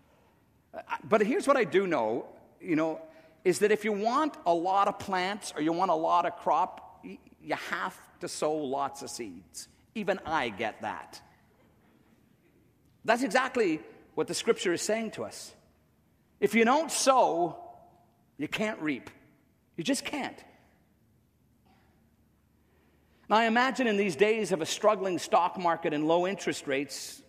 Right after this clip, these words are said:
you know, that if I was a-, able to say to you here this morning, "I can promise you a ten percent return on your money," some of you might be interested. What if I could tell you that I can guarantee you fifteen percent return on your money? Some of you are getting excited.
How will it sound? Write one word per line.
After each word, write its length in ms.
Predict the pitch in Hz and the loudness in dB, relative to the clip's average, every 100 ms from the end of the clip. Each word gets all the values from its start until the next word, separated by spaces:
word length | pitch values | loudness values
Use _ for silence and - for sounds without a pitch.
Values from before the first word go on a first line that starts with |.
| _ _ _ _ - | _ _ _ _ -4
you 80 | |
know, 140 | 165 170 | 0 2
that 100 | 175 | 2
if 80 | 220 | 4
I 140 | 262 | 2
was 140 | 233 | 4
a-, 280 | 226 - 190 - - | 2 0 -10 -12 -6
able 320 | 208 208 202 | -2 0 0
to 80 | 170 | 0
say 220 | 214 214 | 0 0
to 60 | 196 | 0
you 140 | 180 | 0
here 200 | 156 180 | 2 0
this 220 | 151 - | 0 -4
morning, 320 | 180 170 147 - - - - | -2 0 -2 -6 -18 -18 -2
"I 120 | 214 | -2
can 160 | 302 277 | -2 -4
promise 420 | - 233 214 - | 0 0 0 -4
you 120 | 190 | -2
a 40 | 147 | -2
ten 380 | - 208 202 | -4 -6 -6
percent 360 | 165 180 175 170 | -8 -6 -4 -6
return 580 | 143 143 - 175 104 101 - _ 143 | -8 -10 -6 -4 -6 -10 -14 _ -4
on 100 | 147 | 0
your 140 | 156 | 2
money," 320 | 170 151 110 | 2 0 -4
some 180 | - 208 | -2 -2
of 140 | 196 | 0
you 80 | 151 | -2
might 220 | 147 127 | -2 -4
be 80 | 117 | -8
interested. 560 | 127 151 143 - 107 - _ _ _ - - | -12 -12 -12 -12 -14 -16 _ _ _ -6 2
What 100 | 294 | 4
if 100 | 330 | 4
I 80 | |
could 200 | 320 254 | 0 -4
tell 240 | - 233 214 | 2 2 2
you 120 | 196 | 2
that 220 | 170 180 - | 2 0 0
I 100 | 147 | -2
can 220 | 214 170 | -2 0
guarantee 500 | 185 202 185 - 240 | 2 2 0 -4 -2
you 220 | 175 139 - - | 0 -2 -4 -12
fifteen 760 | - 269 - - - 247 240 | -4 -4 -4 -8 0 0 0
percent 400 | - 214 - 220 226 | -2 -4 -2 -4 -6
return 400 | 175 - 226 202 | -10 -2 0 0
on 140 | 175 | -2
your 100 | 170 | -2
money? 380 | 170 185 143 92 - _ _ _ _ _ _ _ _ | -4 -4 -4 -8 -14 _ _ _ _ _ _ _ _
Some 180 | - 165 | -4 -2
of 120 | 165 | 0
you 100 | 175 | 0
are 60 | 165 | 2
getting 240 | 185 202 | 0 0
excited. 520 | 185 - 277 392 - | -4 -2 0 -2 -6